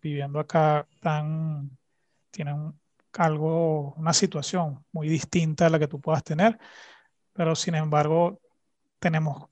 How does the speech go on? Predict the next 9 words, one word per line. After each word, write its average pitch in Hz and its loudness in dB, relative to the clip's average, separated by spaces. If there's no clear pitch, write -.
situaciones 165 0
en 190 2
comunes 147 -6
que 151 -2
podemos 143 -4
entendernos, 165 2
comprendernos 156 0
y 175 4
ayudarnos, 135 -4